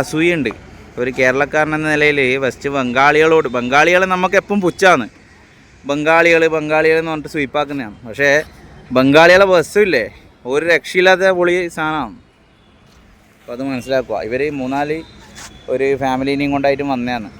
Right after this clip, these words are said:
ഉം, എല്ലാ സൗകര്യങ്ങളും ഉള്ളൊരു പൊളി ബസ്. അങ്ങനെ മധുര സ്റ്റാൻഡിൽ നിന്നും പിന്നെ പ്രഫുൽ കെ പി. എന്നാൽ ഓക്കെ,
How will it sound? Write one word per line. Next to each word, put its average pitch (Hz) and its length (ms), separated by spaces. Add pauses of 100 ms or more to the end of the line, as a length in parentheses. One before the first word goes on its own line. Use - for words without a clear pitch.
(640)
ഉം, 110 160 (180)
എല്ലാ 110 180 (120)
സൗകര്യങ്ങളും 131 460
ഉള്ളൊരു 127 280
പൊളി 123 220
ബസ്. - 220 (2500)
അങ്ങനെ 160 220 (120)
മധുര 156 200 (100)
സ്റ്റാൻഡിൽ 180 420
നിന്നും 165 220 (1500)
പിന്നെ 120 360 (1000)
പ്രഫുൽ 151 320
കെ 135 160
പി. 101 100 (1300)
എന്നാൽ 170 220
ഓക്കെ, 180 240